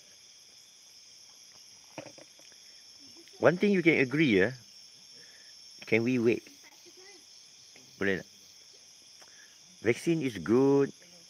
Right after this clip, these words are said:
necessary under circumstance. Ya, you agree also, vaccine is experimental the other time. Dan semua orang kena vaccinated,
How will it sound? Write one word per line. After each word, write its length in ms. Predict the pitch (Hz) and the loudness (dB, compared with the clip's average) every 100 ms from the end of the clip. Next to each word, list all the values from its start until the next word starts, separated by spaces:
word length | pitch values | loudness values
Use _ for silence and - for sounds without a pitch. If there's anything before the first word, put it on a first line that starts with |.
| - | -10
necessary 720 | 113 139 143 - 131 135 135 | -6 -2 -2 0 0 2 2
under 160 | 117 123 | 0 -2
circumstance. 880 | - 104 123 110 - 117 120 120 117 - - - - - - - - - - - - - | -4 -4 -6 -4 -4 -2 -2 -4 -8 -14 -20 -20 -20 -20 -20 -20 -20 -20 -20 -20 -18 -4
Ya, 160 | 120 | 0
you 160 | 151 170 | 2 2
agree 320 | 120 139 165 | 0 2 4
also, 560 | 123 - 104 90 98 95 | 4 2 0 2 0 -2
vaccine 400 | 120 - 143 - | -6 -6 -8 -8
is 160 | 107 - | -8 -8
experimental 800 | 95 - 104 101 101 95 117 110 | -10 -6 -4 -4 -6 -6 -4 -4
the 240 | 95 92 | -2 -2
other 160 | 92 95 | 0 -2
time. 320 | - 95 85 - - - - | -2 -4 -4 -12 -20 -20 -8
Dan 160 | 110 101 | -6 -4
semua 400 | - 160 156 147 | -4 0 0 0
orang 80 | 135 | 0
kena 160 | 127 | 0
vaccinated, 720 | 104 101 - 110 107 - 131 | 0 -2 -4 -4 -4 -4 -8